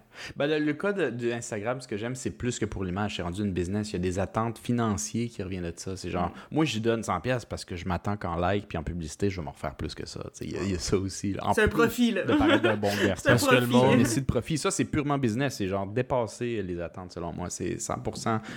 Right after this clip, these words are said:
Speaker 1: shark, là, selon moi. Mais, euh, ouais. OK. Fait que, écoute, euh, moi, j'irais dans le même sens. Je veux pas trop éterniser. Moi, je pense aussi c'est dans les attentes.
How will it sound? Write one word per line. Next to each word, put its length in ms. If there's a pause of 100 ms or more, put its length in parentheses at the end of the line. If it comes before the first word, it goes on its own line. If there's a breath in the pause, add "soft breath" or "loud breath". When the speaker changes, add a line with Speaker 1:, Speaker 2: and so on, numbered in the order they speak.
Speaker 1:
shark, 500
là, 120 (440)
selon 360
moi. 260 (840 loud breath)
Mais, 480
euh, 580 (180)
ouais. 280 (580)
OK. 140 (200)
Fait 100
que, 80
écoute, 280 (180)
euh, 280 (100)
moi, 100
j'irais 300
dans 140
le 40
même 140
sens. 240
Je 60
veux 60
pas 120
trop 400
éterniser. 680
Moi, 140
je 100
pense 280
aussi 380 (260 soft breath)
c'est 220
dans 160
les 460
attentes. 540